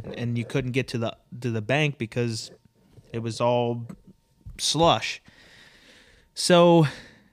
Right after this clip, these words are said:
um, we're sitting there a little bit longer, and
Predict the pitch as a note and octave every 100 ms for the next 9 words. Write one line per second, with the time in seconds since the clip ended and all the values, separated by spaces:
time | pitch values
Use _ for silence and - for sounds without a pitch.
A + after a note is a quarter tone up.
0 | _ _ _ _ C3 B2+ A#2+ A#2 A2+ _
1 | _ _ _ _ _ _ _ _ _ _
2 | D3 E3+ - F3+ D3+ D3 D3+ C#3+ C#3 C3+
3 | C3 C3 A#2+ A#2 A#2+ - _ _ _ B2+
4 | A#2+ A2+ A2+